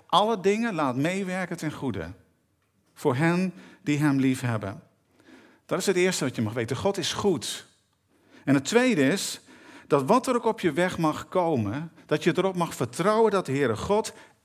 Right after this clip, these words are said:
elk detail in jouw leven, hoe groot of hoe klein ook,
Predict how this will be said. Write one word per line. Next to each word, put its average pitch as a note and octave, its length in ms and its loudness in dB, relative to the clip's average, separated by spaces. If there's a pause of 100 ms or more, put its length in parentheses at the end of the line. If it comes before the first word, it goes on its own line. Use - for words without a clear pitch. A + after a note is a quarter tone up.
elk C4 480 4 (180)
detail D#3+ 800 0 (640)
in C#3 200 2
jouw F3 320 2
leven, C3 600 0 (1080)
hoe A#2+ 220 -2
groot G3+ 600 -2
of A#2 120 -10
hoe A#2 180 -8
klein F#3 440 -2
ook, G#2+ 380 -8